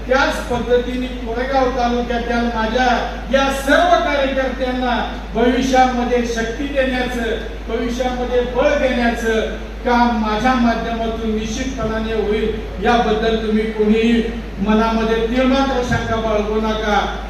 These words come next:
ठीक आहे, मधल्या काळामध्ये संपर्क मी मुद्दामून कमी केला होता. जे नेतृत्व होतं इथं, त्या नेतृत्वाला काम करण्याची संधी द्यायला पाहिजे.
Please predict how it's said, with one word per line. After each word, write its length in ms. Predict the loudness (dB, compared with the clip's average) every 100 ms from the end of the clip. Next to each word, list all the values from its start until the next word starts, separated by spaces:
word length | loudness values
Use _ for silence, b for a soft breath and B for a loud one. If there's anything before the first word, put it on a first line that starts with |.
| -4
ठीक 240 | -2 0 2
आहे, 100 | 2
मधल्या 360 | 2 0 -2
काळामध्ये 1040 | -2 -2 -2 -2 -2 -4 -2 0 0 -2 -4 -8 -6
संपर्क 600 | -4 -4 -2 -4 -4 -2 0
मी 60 | 0
मुद्दामून 600 | 0 0 4 4 4 4
कमी 280 | 4 4 4
केला 300 | 2 0 2
होता. 640 | 2 2 0 0 -2 -6 -8 -8 0
जे 180 | 6 6
नेतृत्व 520 | 6 2 0 -2 -2 0
होतं 460 | 2 2 2 0
इथं, 380 | 0 -2 -2 0 0 -2 -6 -8 -2
त्या 120 | -2
नेतृत्वाला 680 | 0 -2 -2 -4 -2 0 0
काम 320 | 0 -2 -2
करण्याची 580 | -4 -4 -4 -4 -2 -4
संधी 400 | -2 0 2 2
द्यायला 340 | 2 0 2 0
पाहिजे. 640 | -2 -4 -4 -4 -4 -4